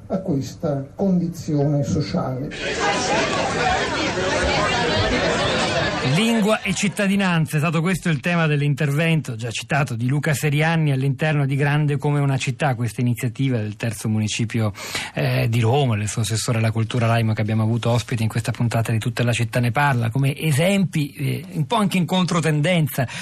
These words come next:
Speaker 2: che abbiamo trovato oggi <clears throat> di partecipazione rispetto all'idea di una società dove appunto nessuno esce più di casa, come diceva Elena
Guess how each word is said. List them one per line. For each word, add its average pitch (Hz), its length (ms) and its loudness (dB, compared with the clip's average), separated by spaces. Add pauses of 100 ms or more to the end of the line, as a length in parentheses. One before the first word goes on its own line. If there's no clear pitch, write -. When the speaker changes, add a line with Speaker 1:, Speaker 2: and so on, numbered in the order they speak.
(200)
Speaker 2:
che - 100 -2
abbiamo 147 320 4
trovato 139 380 2
oggi 143 300 2
<clears throat> 202 240 2
di 151 140 0
partecipazione 135 960 -2 (720)
rispetto 139 420 0
all'idea 123 300 2
di 107 80 0
una 107 140 0
società 107 440 -6
dove 98 380 -6
appunto - 640 -12 (240)
nessuno 127 560 2
esce 113 220 0
più 107 160 -4
di 101 80 -2
casa, 95 380 -4
come 95 180 -6
diceva 98 320 -2 (460)
Elena 117 420 2